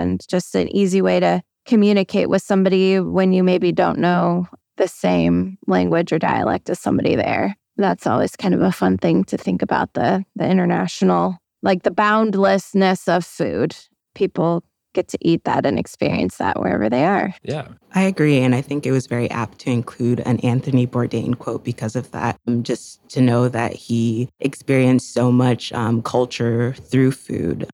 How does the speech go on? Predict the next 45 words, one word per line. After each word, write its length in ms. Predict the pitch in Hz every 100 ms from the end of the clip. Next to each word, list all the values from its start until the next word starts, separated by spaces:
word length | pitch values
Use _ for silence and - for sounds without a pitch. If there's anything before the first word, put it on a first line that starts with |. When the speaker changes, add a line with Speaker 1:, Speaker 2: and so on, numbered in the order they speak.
| -
Speaker 3:
I 140 | 123 127
always 280 | 131 127 127
like 120 | 120
to 60 | -
think 240 | 117 -
of 80 | 104
food 480 | - 113 113 131 -
as 180 | - 127
a 60 | 131
sort 220 | - 123
of 280 | 127 120 -
part 280 | - 135 147 -
of 160 | 185
myself 560 | 196 196 - 190 190 -
or 80 | 127
part 380 | - 131 123
of 260 | - 123 -
people 480 | - 117 - 151 147
in 220 | 127 131
which 280 | 127 - -
we 300 | 123 123 120 _
are 80 | -
able, 480 | 123 127 123 123 - _ _
like 180 | 123 117
you 60 | 127
said, 240 | - 113
Kristen, 360 | - 123 - 127
to 120 | 135
learn 160 | 123 123
a 60 |
little 160 | 139 151
bit 160 | 156
more 340 | - 147 117 110
about 380 | 127 113 110 -
a 80 | 123
person, 500 | - 123 - 120 120
their 120 | 113
culture, 420 | - - - 120
their 140 | 120
community. 720 | - 135 120 117 - 107 120 -
I 80 | -
think 340 | 127 123 123 -
food 380 | - 127 123 - -
is 140 | 131
very, 560 | 139 123 123 117 131